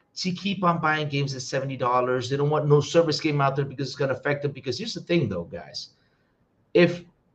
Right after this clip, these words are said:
my, if Game Pass keeps on growing, sooner or later, Sony has to,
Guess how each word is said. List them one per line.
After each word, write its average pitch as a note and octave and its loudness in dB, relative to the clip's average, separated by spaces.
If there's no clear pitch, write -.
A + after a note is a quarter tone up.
my, F#3 6
if - 2
Game A3+ 4
Pass B3 2
keeps G3 -6
on C#3 0
growing, A2 0
sooner A3 -2
or E3+ 6
later, D#3+ 6
Sony D#3 -2
has D3+ 0
to, A2+ -6